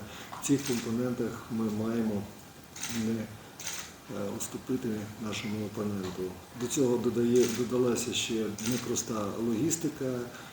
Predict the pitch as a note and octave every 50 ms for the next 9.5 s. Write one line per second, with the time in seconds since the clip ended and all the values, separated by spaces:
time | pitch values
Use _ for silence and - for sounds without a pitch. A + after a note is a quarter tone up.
0 | - - - - - - G2 G#2+ A2 G#2+ G#2+ A2 G#2+ A2 G#2+ G#2+ G#2+ G#2 G#2+ G#2
1 | G2+ G2+ G2 G2 - - - - - - - - - - - - - C#2 C#2 C#2
2 | D2 D#2 D#2 - C#2+ - E2+ F#2 G2 G#2+ G#2+ A2 G#2+ A#2 B2+ B2 A#2+ B2 C#3 A#2+
3 | B2+ C#3 A#2 A#2+ D3 D3 C3 A#2 B2 A#2+ A#2 A2 A2 - - - - - - A#2+
4 | A#2 A2+ A2+ A2+ A2+ A2+ A2+ A2 A2 A2 G#2+ G#2+ G#2 G#2+ - - - - - -
5 | - - A2 A2 G#2+ G#2 G2 - - - - - C3 A#2+ A2 G#2+ A2 A2+ G#2 -
6 | - - B2+ A#2+ A#2 A2+ A2+ G2+ F#2 F#2+ A2 A2 G#2+ G#2+ G#2+ G#2+ G#2 G#2+ A2 A2
7 | - - - - G#2 G2 G2+ G2+ G2+ A2 A2 G#2 G#2+ G2+ G2 G#2 G#2 G2+ G2+ G2
8 | G2 F#2+ - G2 F#2+ G#2 - - G#2+ G#2+ G#2+ G#2 G2+ G2 G2+ G#2 A2 A2+ A2+ A#2
9 | G#2+ - - - G2 G2 G2+ G2 - -